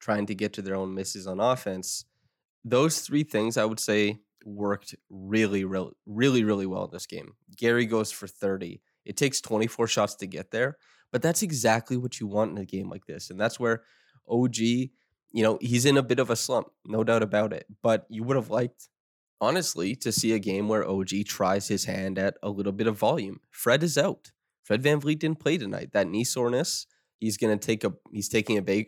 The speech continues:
a break from last game, uh, against the Pels to, you know, w-, when the All-Star festivities kick off, he's probably gonna take it easy while he does that. He'll come back after the All-Star break. I'm assuming the knee will be all right.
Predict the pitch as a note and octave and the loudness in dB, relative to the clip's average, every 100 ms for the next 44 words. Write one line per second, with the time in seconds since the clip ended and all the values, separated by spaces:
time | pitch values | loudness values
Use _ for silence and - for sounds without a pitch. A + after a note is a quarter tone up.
0 | - G#2 F#2 F#2+ G2+ - G2 F#2 F#2+ G#2 | -4 -8 0 0 0 -2 -2 0 0 -2
1 | - F#2+ G2 G#2 D3 - _ _ _ - | -2 -4 -2 -2 -6 -14 _ _ _ -2
2 | G#2 G2 G2+ G2 G2 - F2+ F2+ G#2 B2+ | 2 2 0 -2 -2 -4 -2 0 2 0
3 | - - G2 F#2+ F#2 - _ G2 F2+ F2+ | -4 -4 -4 -2 -4 -8 _ -6 -4 -4
4 | G#2 - A2 G#2 G2 F2+ G2+ - G2 G2 | -4 -6 -2 0 0 0 0 0 -2 0
5 | G2 F#2+ - F#2+ F#2+ A#2+ - - G#2 F2+ | -2 -2 -4 -6 -4 -4 -4 -4 -2 2
6 | A2 C#3+ G#2 G2 - G2 G#2 G2+ - G2 | 2 2 -2 -4 -2 0 0 -2 -2 -6
7 | F#2+ D2+ F#2 G2+ G#2+ G2+ F#2 G2 F#2+ F2 | -6 -6 -4 -4 -2 -2 -2 -2 -4 -6
8 | D#2 - E2 A2 - _ _ _ - G#2 | -6 -4 2 2 0 _ _ _ -2 -2
9 | - F#2 G2 F#2+ F#2 F2 - F#2 F2 - | 0 -2 0 0 0 -2 -2 -4 -4 -2
10 | G2+ F#2 A2+ B2 G2 F#2+ F#2+ - F#2+ - | -2 2 0 2 -2 -4 -12 -12 -8 -6
11 | F#2 G2 E2+ F2+ F#2 G#2 G2 G2 F#2+ F#2 | -4 -6 -6 -6 -4 -4 -2 0 2 2
12 | F2+ A#2+ | 2 0